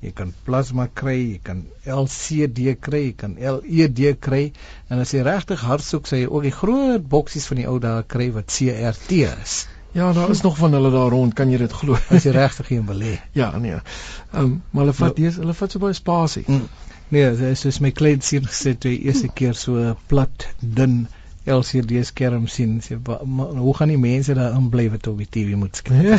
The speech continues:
Speaker 1: kyk?"
Speaker 2: <laughs> gaan hulle nie meer inpas nie.
Speaker 1: Daar, daar is nie, die boksie is nie meer daar nie.
Speaker 2: Ja.
Speaker 1: In elk geval, dit was ons vraag gewees verlede week. Wat is die verskil tussen hierdie drie formate wat jy deesdae in televisiestelle kan koop? Plasma, L C D en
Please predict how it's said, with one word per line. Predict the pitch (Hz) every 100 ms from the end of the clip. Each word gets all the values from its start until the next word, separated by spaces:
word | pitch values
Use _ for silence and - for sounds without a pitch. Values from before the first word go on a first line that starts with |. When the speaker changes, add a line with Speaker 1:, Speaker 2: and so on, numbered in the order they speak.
| -
Speaker 1:
kyk?" | 147 117
Speaker 2:
<laughs> | 113
gaan | 254 143
hulle | 247
nie | 170
meer | 269 233
inpas | 269 135 127
nie. | 123
Speaker 1:
Daar, | 120
daar | 120
is | 123
nie, | 160 143 - -
die | 131
boksie | 113 127 - 147
is | 131
nie | 139
meer | 131 110
daar | 107 98
nie. | 107 -
Speaker 2:
Ja. | 113 - 135 117 - - - -
Speaker 1:
In | 165
elk | 175
geval, | 180 185
dit | 147 185
was | 190
ons | 220
vraag | - 180 170
gewees | 151 131 123
verlede | 123 117 113
week. | 117 170 -
Wat | 127 156
is |
die | 180 180
verskil | 180 - - 180 139 95 -
tussen | 135 - 123
hierdie | 120 120 117 - -
drie | 127 123
formate | - 123 107 107 110 120
wat | 104
jy | 98
deesdae | 98 107 - 107 104
in | -
televisiestelle | 120 104 113 123 - 120 101
kan | - 90
koop? | - 78 -
Plasma, | 139 143 139 151 175 - - - -
L | 143
C | 139 - 156 147
D | 127 139 170 185
en | 113